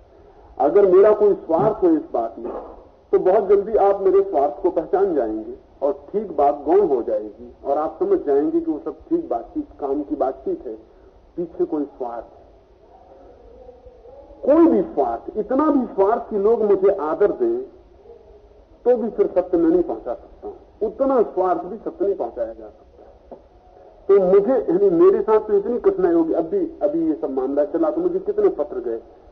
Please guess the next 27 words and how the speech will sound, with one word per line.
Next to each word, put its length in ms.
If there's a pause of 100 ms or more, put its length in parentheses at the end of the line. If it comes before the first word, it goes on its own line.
कि 60
हम 180
तो 120
आपके 360
शिष्य 380 (100)
थे 80 (1120)
और 100
हमारी 300
श्रद्धा 400
को 220
बड़ी 100
चोट 360
पहुंची। 260
तो 100
मैंने 280
उनको 180
लिखा 340
कि 120 (380)
तुम 100
मुझसे 400
बिना 220
ही 60
पूछे 360
मेरे 160
शिष्य 340
थे 220
कैसे? 400